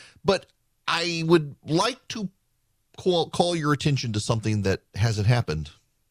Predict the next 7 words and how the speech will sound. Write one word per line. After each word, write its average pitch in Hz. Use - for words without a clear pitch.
Where 180
is 185
the 170
rush 113
of 139
media 101
going 160